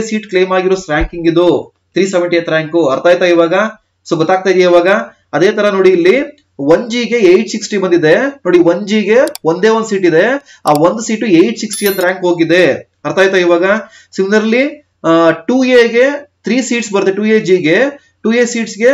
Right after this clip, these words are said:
ತ್ರೀ ಎ ಜಿ ಬಂದ್ರೆ ಮೂರ್ ಸೀಟು, ಆ, ಫಸ್ಟ್ ಸೀಟ್, ಸೆಕೆಂಡ್ ಸೀಟು ಇದಕ್ಕಿಂತ ಕಡಿಮೆ ರ್ಯಾಂಕ್ ಹೋಗಿರುತ್ತೆ. ಅಂದ್ರೆ ಥರ್ಡ್ ಸೀಟ್ ಅಲಾಟ್ ಆಗಿರೋದು ನನಗೆ ಸಿಕ್ಸ್ ಏಯ್ಟಿಯತ್ ರ್ಯಾಂಕ್ ಗೆ. ಓಕೆ, ಮೂರನೇ ಸೀಟ್ ಅಲಾಟ್ ಆಗಿರೋದು ನನಗೆ ಸಿಕ್ಸ್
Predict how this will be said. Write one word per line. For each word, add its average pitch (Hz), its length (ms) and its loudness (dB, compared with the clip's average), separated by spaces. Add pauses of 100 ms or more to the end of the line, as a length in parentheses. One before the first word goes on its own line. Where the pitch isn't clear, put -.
(160)
ತ್ರೀ 220 120 -2 (100)
ಎ - 80 -2
ಜಿ 220 120 -2
ಬಂದ್ರೆ 208 200 0 (120)
ಮೂರ್ 233 280 -2
ಸೀಟು, 208 300 2 (460)
ಆ, 151 60 0 (100)
ಫಸ್ಟ್ 190 260 -2
ಸೀಟ್, 302 240 -2
ಸೆಕೆಂಡ್ 220 300 -4
ಸೀಟು 240 220 -4 (120)
ಇದಕ್ಕಿಂತ 220 300 -4 (140)
ಕಡಿಮೆ 208 260 2
ರ್ಯಾಂಕ್ 208 220 0
ಹೋಗಿರುತ್ತೆ. 170 400 2 (380)
ಅಂದ್ರೆ 180 180 -2 (140)
ಥರ್ಡ್ 269 320 4
ಸೀಟ್ 262 180 0
ಅಲಾಟ್ 214 220 0
ಆಗಿರೋದು 202 280 -2
ನನಗೆ 233 260 -4
ಸಿಕ್ಸ್ - 200 -12 (100)
ಏಯ್ಟಿಯತ್ 208 420 -2
ರ್ಯಾಂಕ್ 175 220 -6 (100)
ಗೆ. 196 120 4 (460)
ಓಕೆ, 226 180 0 (420)
ಮೂರನೇ 254 280 4
ಸೀಟ್ 220 160 -2
ಅಲಾಟ್ 208 180 0
ಆಗಿರೋದು 190 300 -4
ನನಗೆ 220 260 -2
ಸಿಕ್ಸ್ 214 200 -8